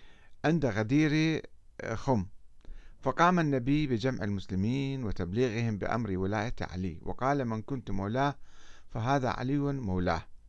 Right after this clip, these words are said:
وهنا نزلت الآية التالية: "اليوم، اليوم أكملت لكم دينكم وأتممت عليكم نعمتي ورضيت لكم الإسلام دينا".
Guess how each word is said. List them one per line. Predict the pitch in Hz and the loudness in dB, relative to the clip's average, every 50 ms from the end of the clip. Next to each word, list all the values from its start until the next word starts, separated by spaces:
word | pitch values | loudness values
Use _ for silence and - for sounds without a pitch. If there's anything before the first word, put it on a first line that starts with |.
| - - - - - - - - - - - - - - - - - - - - - | -20 -18 -16 -16 -14 -14 -14 -16 -16 -18 -18 -18 -20 -20 -20 -20 -20 -20 -20 -8 0
وهنا | - 135 139 165 175 175 165 151 | 4 6 6 6 8 8 8 8
نزلت | 156 165 151 160 160 156 156 - | 8 6 8 8 6 6 6 4
الآية | - - 117 117 - - 131 139 139 131 | 2 -2 -2 0 2 4 4 4 4 2
التالية: | - - - 110 98 101 101 95 87 87 90 92 90 - - - - - - - | 0 2 2 2 4 4 2 2 0 0 -2 -2 -4 -8 -12 -14 -14 -12 -8 -4
"اليوم، | - 98 98 110 117 123 123 127 131 - - - - | -2 0 0 0 0 0 0 -2 -2 -4 -8 -10 -6
اليوم | - 92 98 104 113 120 123 | -2 0 2 2 2 2 0
أكملت | - - 110 - - 104 107 113 113 - - | -2 -4 -6 -4 -2 0 0 0 0 0 0
لكم | 113 113 104 - 92 90 90 | 0 0 0 0 0 0 0
دينكم | 87 104 120 135 143 - - 165 175 180 190 185 180 - - - - - - - - - | 0 0 2 2 0 0 2 2 4 4 4 2 0 -4 -10 -14 -16 -18 -18 -18 -12 -2
وأتممت | - - - - 131 - - 147 156 151 110 - | 2 2 4 4 4 2 2 0 0 2 2 0
عليكم | 113 - - 127 131 143 135 - 147 151 | -2 0 0 0 0 0 0 0 0 0
نعمتي | 175 127 123 135 131 113 - - 110 110 110 110 110 - | 0 0 0 0 -2 -2 -2 -2 -2 -2 -2 -4 -6 -4
ورضيت | 117 127 120 113 110 143 139 123 - 113 | -2 0 0 0 0 0 -2 -2 -2 -4
لكم | 110 120 135 - 127 104 | -4 -4 -4 -2 -4 -4
الإسلام | 101 - - - - 139 139 151 160 143 | -4 -4 -6 -4 0 0 2 2 2 0
دينا". | 110 95 104 104 98 90 87 87 - | 0 2 2 2 2 2 -2 -6 -8